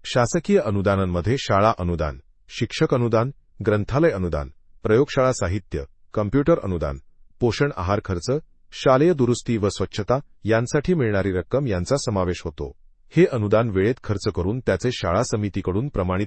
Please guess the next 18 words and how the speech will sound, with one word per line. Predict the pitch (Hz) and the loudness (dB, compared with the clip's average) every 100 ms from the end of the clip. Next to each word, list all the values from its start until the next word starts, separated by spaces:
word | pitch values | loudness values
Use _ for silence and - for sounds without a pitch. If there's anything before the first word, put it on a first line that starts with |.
| - | -4
विवरणपत्र | 87 101 135 113 - 92 | -2 -2 -2 -4 -4 -6
शासनास | - 82 90 101 | -4 -6 -4 -6
सादर | - 90 82 110 | -4 -2 -2 -2
करणे | 104 87 135 - | -2 -2 -4 -4
आवश्यक | 101 110 135 - | -4 -4 -4 -6
असते. | - 78 67 _ _ _ _ _ - - | -10 -12 -14 _ _ _ _ _ -20 -6
शालेय | - 95 110 135 | 0 2 2 2
अभिलेख | 98 92 104 147 107 | 0 0 0 0 -2
व | |
शासकीय | 95 82 - 101 104 92 | -4 -4 -4 -2 -2 0
योजना | 85 82 104 | -2 -2 -2
यांचे | 131 87 104 | -2 -2 -4
व्यवस्थापन | 85 82 90 - 120 160 | -4 -4 -4 -4 -2 -2
म्हणजे | 107 82 98 143 - | -2 -2 -2 -4 -8
शिक्षकांची | - 101 147 123 113 135 | -8 -2 -2 0 -2 -2
केवळ | - 90 127 | -2 0 0
जबाबदारी | 123 87 90 80 87 | 0 0 -2 -2 -2
नव्हे, | 85 80 | -2 -2